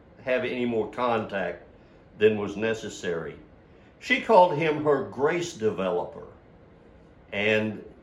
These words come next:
it seemed to work out pretty well when she prayed for him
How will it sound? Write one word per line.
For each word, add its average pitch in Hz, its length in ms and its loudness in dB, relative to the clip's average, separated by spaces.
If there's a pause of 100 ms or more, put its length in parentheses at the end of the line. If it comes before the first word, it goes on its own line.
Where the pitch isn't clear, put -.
it 123 160 -8
seemed 170 280 -2
to 139 80 2
work 135 320 2
out 120 260 2
pretty 113 240 -4
well 95 500 -2 (420)
when 104 160 -2
she 139 220 -6
prayed 139 440 2
for 98 180 -8
him 87 420 -6